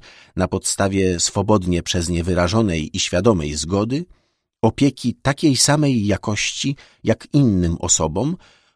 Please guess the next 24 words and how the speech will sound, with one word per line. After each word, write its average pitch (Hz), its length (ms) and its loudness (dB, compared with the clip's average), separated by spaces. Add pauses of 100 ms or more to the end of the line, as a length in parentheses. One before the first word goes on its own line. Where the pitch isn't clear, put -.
(140)
poprzez - 640 0
między 107 360 4
innymi 135 560 4 (380)
podnoszenie 120 540 4
świadomości 117 720 4
w 113 40 0
zakresie 110 380 0
praw 92 240 0
człowieka, 98 640 -4 (340)
godności, 107 960 2
niezależności 98 1040 0
i 120 60 -2
potrzeb - 560 -2 (100)
osób - 400 0
niepełnosprawnych 110 880 -2 (280)
w 80 100 -6
drodze 85 320 2
szkoleń 170 600 0 (460)
i 151 200 -4 (100)
upowszechniania 113 760 0
standardów 98 680 -2
etycznych 113 680 -4
w - 100 -20
publicznej 131 800 -4